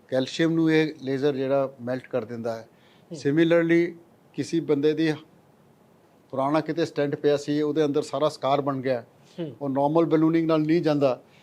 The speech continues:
Speaker 2: ਹੂੰ।
Speaker 1: ਅਸੀਂ ਲੇਜ਼ਰ ਨਾਲ ਉਹਨੂੰ ਕਲੀਨ ਕਰਕੇ ਉਸ ਤੋਂ ਬਾਅਦ ਉਹਨੂੰ ਰਿ-, ਨਾੜੀ ਨੂੰ ਪੂਰੀ ਨੂੰ ਰਿਪੇਅਰ ਕਰ ਦਿੰਦੇ ਹਾਂ।
Speaker 2: ਹੂੰ।
Speaker 1: Similarly, ਹੰਡਰਡ ਪਰਸੈਂਟ ਬਲਾਕ ਵਿੱਚ ਲੇਜ਼ਰ ਦਾ ਬੜਾ ਰੋਲ ਹੈ।
Speaker 2: ਹੂੰ।
Speaker 1: ਸੋ ਡੈਫੀਨੇਟ ਇੰਡੀਕੇਸ਼ਨਸ ਹੈ ਜਿੱਥੇ ਕਿ ਲੇਜ਼ਰ ਜਿਹੜਾ ਹੈ,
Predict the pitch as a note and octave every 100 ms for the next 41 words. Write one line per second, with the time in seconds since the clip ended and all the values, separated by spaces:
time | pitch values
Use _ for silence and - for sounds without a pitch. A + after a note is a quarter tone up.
0 | F#3 D3 - C#3+ F3 E3 D#3+ D3+ E3 D#3+
1 | D#3+ D#3+ D3+ D3+ D3 C#3+ D3 D#3 D3 D3
2 | C3+ C3 B2 B2+ A2+ A2 _ _ - B2
3 | A#2+ B2 A#2+ C3 B2 B2+ A2 A2 B2 A#2+
4 | G#2+ A2 G#2+ A2 B2 _ E3+ C#3+ - _
5 | - - D3+ F3+ F3+ F3+ F3+ D3+ C#3 D3
6 | D#3+ E3+ - E3 C#3+ C#3+ C#3+ D3 D3+ C#3
7 | C#3 C3+ C#3+ D3 B2 B2+ B2+ B2+ A#2+ A#2+
8 | - - F3+ D3 - F3+ D3+ D#3+ D#3 F#3+
9 | G3 F#3+ E3 F#3 F3+ - F3+ F3 E3+ D#3+
10 | D3+ E3 E3 E3 D3 C3+ D#3+ C#3+ D3 C#3+
11 | C3+ B2+ E3